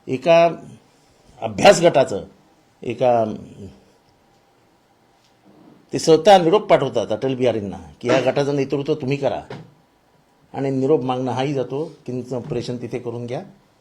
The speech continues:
संपूर्ण सरकारी खर्चाने ते करून देऊ, मी करीन. आणि हे मी नाही सांगत आहे, डोळ्यात पाणी आणून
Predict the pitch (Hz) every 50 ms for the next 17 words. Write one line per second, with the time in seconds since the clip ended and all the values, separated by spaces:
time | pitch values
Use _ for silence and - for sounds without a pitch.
0 | - - 123 113 110 110 127 123 120 117 127 107 101 - 113 117 117 117 120 107
1 | 101 - 107 98 92 95 80 80 76 78 76 71 - - _ _ _ _ _ _
2 | _ _ _ _ _ _ _ _ 117 120 104 98 101 87 82 82 - _ _ _
3 | _ _ _ _ _ _ _ _ _ _ _ _ _ _ _ _ - 107 110 107
4 | - - 127 127 113 107 113 139 175 202 190 196 196 180 190 202 196 202 196 175
5 | 151 - - - _ _ _ _ _ _ _ _ _ _ _ _ _ _ _ -
6 | 98 95 117 120 113 120 131 139 135 135 - - 117 110 113 120 120 117 113 117
7 | 135 151 151